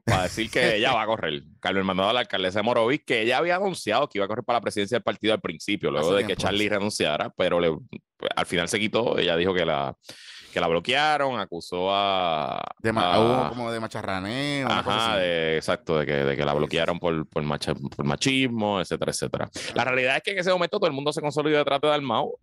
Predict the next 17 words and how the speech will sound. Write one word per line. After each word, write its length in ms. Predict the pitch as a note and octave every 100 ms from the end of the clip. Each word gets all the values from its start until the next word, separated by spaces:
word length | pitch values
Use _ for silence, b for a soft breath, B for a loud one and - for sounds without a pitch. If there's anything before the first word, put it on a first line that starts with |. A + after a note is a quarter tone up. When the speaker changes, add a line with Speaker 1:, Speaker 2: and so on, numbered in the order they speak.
| -
Speaker 1:
y, 840 | A#2 G#2 G2 F2+ F2 E2 E2 D#2+
pues, 220 | - F2
no 160 | E2 D#2+
había 200 | E2 A#2
espacio 300 | - G#2 A2
para 160 | E2 -
ella 240 | - - - -
en 160 | E2+
ese 160 | G#2 A2
momento. 440 | D#2+ E2+ - E2 B B B
Speaker 2:
Ujú. 200 | E2+ E2 F2+
Speaker 1:
Pero 200 | G2 F2+
ella 160 | G#2+
ahora 160 | B2 D3+
se 140 | C3
tiró. 280 | F2 C#2+ - _ _ -
Eh, 720 | F2+ E2 D#2 C#2+ C2 -